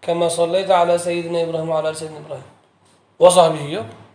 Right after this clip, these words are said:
Sunnatda vorid bo'lgan emas sahbihi. Demak, va sahbihini qo'shish ham bid'at bo'lishi kerak. Chunki vorid bo'lmagan. Bu qachonki sahoba kiromlarning orasidagi ixtilofdan keyin xavorijlar chiqib, boshqalar chiqib,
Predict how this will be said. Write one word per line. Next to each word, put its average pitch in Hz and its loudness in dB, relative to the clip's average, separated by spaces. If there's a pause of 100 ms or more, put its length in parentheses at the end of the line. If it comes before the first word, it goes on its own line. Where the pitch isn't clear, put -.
(800)
Sunnatda 175 0
vorid 165 6
bo'lgan 170 -2
emas 240 -2
sahbihi. 131 -12 (640)
Demak, 196 2
va 190 10
sahbihini 220 6
qo'shish 233 -4
ham 233 2
bid'at 208 2
bo'lishi 208 -6
kerak. 156 -12 (1000)
Chunki 175 -6
vorid 196 10
bo'lmagan. 190 -4 (840)
Bu 180 -10
qachonki 220 4 (640)
sahoba 165 4 (240)
kiromlarning 170 0
orasidagi 160 -2
ixtilofdan 156 -4
keyin 156 -12 (1040)
xavorijlar 160 6
chiqib, - -8
boshqalar 147 -4
chiqib, 147 -10